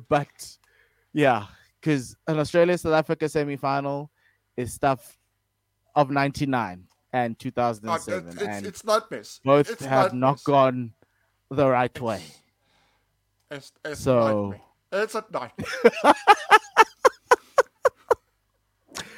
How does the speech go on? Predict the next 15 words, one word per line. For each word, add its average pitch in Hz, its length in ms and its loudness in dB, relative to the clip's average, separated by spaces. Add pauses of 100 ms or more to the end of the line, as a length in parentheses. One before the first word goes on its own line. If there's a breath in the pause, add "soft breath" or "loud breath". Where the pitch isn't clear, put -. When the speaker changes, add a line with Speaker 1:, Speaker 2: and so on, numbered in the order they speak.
(200 loud breath)
Speaker 1:
It 196 120 6
is 220 160 12
what 202 160 10
it 165 120 4
is. 117 340 -6 (380)
Speaker 2:
Uh. 190 160 -8
Speaker 1:
And 139 420 2 (120)
we're 151 140 -6
gonna 156 180 2
have 165 180 4
to 160 80 -2
go 135 280 0 (140)
through 127 200 0
with 95 120 -4
it. - 220 -18